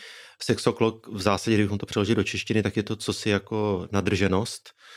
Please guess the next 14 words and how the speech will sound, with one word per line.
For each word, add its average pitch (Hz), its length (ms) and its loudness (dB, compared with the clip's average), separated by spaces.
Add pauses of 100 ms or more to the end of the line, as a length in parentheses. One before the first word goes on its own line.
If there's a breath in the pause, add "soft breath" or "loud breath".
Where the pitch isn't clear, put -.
(260 loud breath)
což - 640 0
v - 120 -14
souvislosti 107 440 0
se 98 60 -4
sexem 107 280 -2
může 101 420 2
vypadat 101 420 0
jako, 101 180 -4
že 101 120 0
jde 104 100 4
pouze 101 340 2
o 107 80 -2
sexuální 101 460 2
nadrženost, 95 640 2